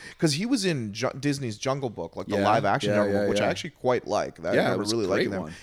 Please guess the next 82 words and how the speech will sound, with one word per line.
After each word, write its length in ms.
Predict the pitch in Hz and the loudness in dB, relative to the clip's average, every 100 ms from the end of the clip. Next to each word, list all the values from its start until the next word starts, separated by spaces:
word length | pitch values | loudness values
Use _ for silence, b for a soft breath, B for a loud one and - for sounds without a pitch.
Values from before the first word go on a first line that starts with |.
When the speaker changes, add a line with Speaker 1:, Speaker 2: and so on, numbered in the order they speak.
| B | B
Speaker 1:
And 100 | - | -2
then 120 | 151 | 0
he 120 | 180 170 | 2 4
was 520 | 143 123 110 110 - - | 4 4 0 -4 -6 -4
in, 400 | 117 110 107 101 | -2 -2 -2 -4
was 120 | 117 | -4
it 100 | - | -4
Enter 260 | 120 120 123 | -6 -2 -2
the 160 | 113 90 - _ | -2 -6 -18 _
Dra-, 220 | - 107 - | -4 -2 -2
no, 160 | 135 107 | -4 -2
not 200 | 113 80 | -2 -4
Enter 240 | 104 95 | -6 -4
the 100 | 90 | -2
Dragon. 240 | 107 123 | 0 0
Speaker 2:
No, 80 | 113 | 2
Speaker 1:
What 100 | 110 | 2
Speaker 2:
it 20 | 107 | 2
Speaker 1:
was, 120 | 110 | 0
Speaker 2:
was, 140 | 90 | 2
Speaker 1:
uh, 40 | 110 | 2
Speaker 2:
uh, 260 | 101 101 92 98 | 2 2 -2 -4
Dragon, 260 | 120 110 | 2 2
Speaker 1:
Dragon, 220 | 107 117 110 | 4 4 2
the 60 | |
Speaker 2:
a 20 | |
Speaker 1:
Bruce, 320 | 104 123 117 95 | 0 2 2 0
Speaker 2:
Bruce, 80 | |
Speaker 1:
Bruce 200 | 123 120 104 | 0 0 2
Speaker 2:
Bruce 80 | 113 | 0
Speaker 1:
Lee 60 | |
Speaker 2:
Lee 40 | 104 | 0
Speaker 1:
story, 380 | - 98 87 92 | 0 0 0 4
Speaker 2:
story, 20 | |
Speaker 1:
playing 360 | - 135 117 | 4 6 4
Speaker 2:
which 80 | 110 | 4
I 100 | 147 | 2
love. 680 | 120 92 95 104 101 80 - | 2 0 -4 -2 -4 -6 -6
That's 200 | 117 127 | 0 2
Speaker 1:
Bruce 20 | 151 | 4
Speaker 2:
one 120 | 147 | 4
of 60 | |
Speaker 1:
Lee. 60 | 123 | 4
Speaker 2:
my, 200 | 95 90 - _ | 4 -2 -10 _
that's, 420 | 131 127 - - - | -4 -2 -4 -4 -8
I, 140 | 131 - | -10 -2
I 120 | 151 | 0
almost 340 | 185 214 185 | 2 2 -2
call 220 | - 165 143 | 2 4 4
it 80 | |
a 20 | 113 | 0
guilty 380 | 101 123 117 | -2 -2 -4
pleasure, 360 | 104 101 107 143 | -4 -2 0 0
but 120 | 131 | 2
I 80 | 120 | 0
don't 260 | 117 139 147 | 2 -2 -2
think 140 | 143 | -4
it 40 | |
was 140 | 131 107 | -4 0
that 200 | 104 101 | -2 -2
bad 180 | 95 92 | -4 -4
of 80 | |
a 40 | 82 | -6
movie. 420 | 85 87 73 50 - - | -10 -10 -12 -16 -16 -14
Speaker 1:
I, 200 | - - - | -12 -12 -6
Speaker 2:
Like, 120 | 110 98 | -4 2
Speaker 1:
I 120 | 123 | 2
Speaker 2:
I, 40 | 123 | 4
I 80 | 127 | 2
Speaker 1:
saw, 100 | 117 | 4
Speaker 2:
love 160 | 110 | 2
Speaker 1:
I, 80 | 120 | 4
Speaker 2:
it. 220 | 139 127 - | 4 2 2
Speaker 1:
I, 100 | 127 | 0
I've, 120 | 123 | 2
I've 160 | 95 143 | 0 2
only 160 | 156 | 0
ever 100 | 139 | 0
seen 240 | 117 123 95 | -2 -4 -4
scenes 400 | - 98 113 104 | -4 -4 -4 -6
from 200 | 92 78 | -8 -8
it. 140 | 69 | -10